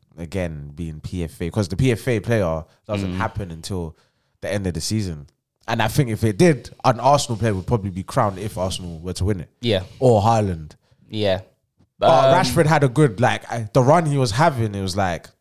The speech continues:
Speaker 2: Mm.
Speaker 1: how could you ignore him for P F A Player of the Year?
Speaker 2: Yeah, he, I think, I, I think he'll be in the conversation.
Speaker 1: But,
Speaker 2: But
Speaker 1: I, I think that month that he's had now
Speaker 2: he
Speaker 1: is
Speaker 2: only
Speaker 1: like,
Speaker 2: has to, s-, if he scores, like, even if it's, like, the last two, three, if he has a drought now and scores, like, in the last two, three games of the season, he'll be in that conversation.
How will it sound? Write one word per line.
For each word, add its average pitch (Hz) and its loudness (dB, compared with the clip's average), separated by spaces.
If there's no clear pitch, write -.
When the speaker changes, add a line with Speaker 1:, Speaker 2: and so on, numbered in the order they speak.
Speaker 2:
Mm. 110 -6
Speaker 1:
how 110 4
could 107 -2
you 98 -2
ignore 95 -4
him 85 -4
for 98 -8
P 92 -4
F 85 -6
A 85 -4
Player 104 0
of 80 -4
the 82 -6
Year? 107 0
Speaker 2:
Yeah, 151 4
he, 165 2
I 156 2
think, 180 -2
I, 156 2
I 143 2
think 160 -2
he'll 156 2
be 139 4
in 123 4
the 117 2
conversation. 117 0
Speaker 1:
But, 107 4
Speaker 2:
But 120 4
Speaker 1:
I, 120 2
I 117 4
think 113 -2
that 107 0
month 110 0
that 87 -2
he's 87 -6
had 101 -2
now 101 -2
Speaker 2:
he 156 4
Speaker 1:
is 175 6
Speaker 2:
only 190 2
Speaker 1:
like, 170 4
Speaker 2:
has 156 0
to, 139 -2
s-, - -2
if 139 0
he 196 2
scores, 151 4
like, 101 2
even 107 -2
if 101 -4
it's, 98 -8
like, 98 0
the 98 -6
last 95 0
two, 104 -6
three, - -10
if 139 0
he 175 4
has 156 2
a 131 -2
drought 123 2
now 104 2
and 98 0
scores, 101 -2
like, 95 -2
in 104 -4
the 95 0
last 95 2
two, 101 -4
three 92 -8
games 92 -2
of 85 -8
the 90 -8
season, 82 -8
he'll 90 -4
be 90 -4
in 87 -4
that 67 -6
conversation. 82 -8